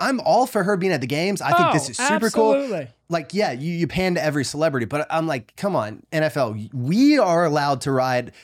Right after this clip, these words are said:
Speaker 1: Taylor Allison Swift's coattails in,
Speaker 2: You
Speaker 1: in, in the way to get a little bit of a pump,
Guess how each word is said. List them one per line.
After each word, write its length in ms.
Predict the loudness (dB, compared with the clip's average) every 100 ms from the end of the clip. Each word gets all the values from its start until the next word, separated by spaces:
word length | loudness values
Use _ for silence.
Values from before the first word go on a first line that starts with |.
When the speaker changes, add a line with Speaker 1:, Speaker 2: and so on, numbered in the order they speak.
| _ -6
Speaker 1:
Taylor 280 | -2 0
Allison 380 | 2 2 2 -2
Swift's 280 | -4 -4 -4
coattails 680 | -4 -4 -4 -6 -4 -6 -12 _ _ _
in, 120 | 0 2
Speaker 2:
You 60 |
Speaker 1:
in, 200 | 2 2
in 140 | 0 2
the 60 |
way 120 | 2 2
to 80 |
get 100 | 2
a 40 | 0
little 300 | 2 4 4
bit 160 | 2
of 120 | 0 -4
a 60 |
pump, 380 | -6 -4 -4 -8